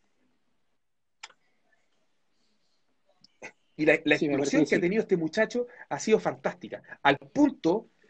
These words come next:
Speaker 1: de que en, en, de, está on
Speaker 2: No,
Speaker 1: fire.
Speaker 2: está prendido,
Speaker 1: Está,
Speaker 2: está on
Speaker 1: e-,
Speaker 2: fire.
Speaker 1: e-, ese, ese es el concepto. Y vamos a revisar aquí,
Speaker 2: Está bien.
Speaker 1: en este caso, eh, vamos a revisar la tabla de Milán, que en este caso, eh, en, en el último post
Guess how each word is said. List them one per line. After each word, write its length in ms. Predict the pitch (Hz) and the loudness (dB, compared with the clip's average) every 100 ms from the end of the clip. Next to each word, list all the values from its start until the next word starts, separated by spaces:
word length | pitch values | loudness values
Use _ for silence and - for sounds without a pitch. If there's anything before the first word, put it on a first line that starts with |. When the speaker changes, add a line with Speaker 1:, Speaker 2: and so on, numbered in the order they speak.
| _ | _
Speaker 1:
de 180 | 139 147 | 0 2
que 200 | 156 156 | 4 2
en, 280 | 151 147 147 | 2 2 0
en, 220 | 143 139 | -4 -2
de, 200 | 139 139 - _ _ _ - _ - - _ | -2 -4 -6 _ _ _ -20 _ -20 -20 _
está 260 | 143 - 233 | -8 4 4
on 60 | 220 | 4
Speaker 2:
No, 80 | |
Speaker 1:
fire. 260 | - 202 131 | 4 4 6
Speaker 2:
está 160 | 185 151 | 4 4
prendido, 380 | 151 143 170 | 4 6 4
Speaker 1:
Está, 140 | 139 139 | 4 0
Speaker 2:
está 160 | 180 180 | 2 4
on 60 | 147 | 4
Speaker 1:
e-, 40 | |
Speaker 2:
fire. 140 | 117 | 4
Speaker 1:
e-, 160 | 202 220 | 4 2
ese, 220 | 233 226 | 0 0
ese 140 | 240 233 | 0 2
es 60 | |
el 120 | 220 | 2
concepto. 400 | 202 180 147 - | 2 -2 -4 -2
Y 40 | 156 | 4
vamos 200 | 226 226 | 4 4
a 60 | 196 | -2
revisar 340 | 185 180 226 | -2 2 2
aquí, 320 | 202 214 247 - _ | 2 -2 -10 -14 _
Speaker 2:
Está 140 | - - | -18 -16
bien. 100 | - | 0
Speaker 1:
en 100 | 185 | 2
este 220 | 214 208 | 2 2
caso, 380 | 208 220 196 175 - _ _ | 2 0 -2 -4 -8 _ _
eh, 300 | 160 156 151 147 | 0 4 4 2
vamos 300 | 165 208 185 | 0 0 -2
a 60 | |
revisar 260 | 165 165 196 | -6 -2 0
la 140 | 170 | 2
tabla 260 | 208 226 190 | 4 4 2
de 100 | 196 | 0
Milán, 320 | 175 135 160 - _ _ _ _ - | -2 -6 -10 -18 _ _ _ _ 0
que 220 | 147 147 | 0 2
en 120 | 147 | -2
este 240 | 202 202 180 | -2 -2 0
caso, 500 | 208 202 208 202 - | 0 0 0 0 0
eh, 560 | 147 135 135 127 123 117 117 - - | -2 0 0 -2 -4 -6 -8 -12 -12
en, 140 | 123 123 | -10 -6
en 140 | 123 | -4
el 120 | 117 | 2
último 320 | 185 180 180 | 4 4 2
post 320 | 170 190 - | 2 0 -4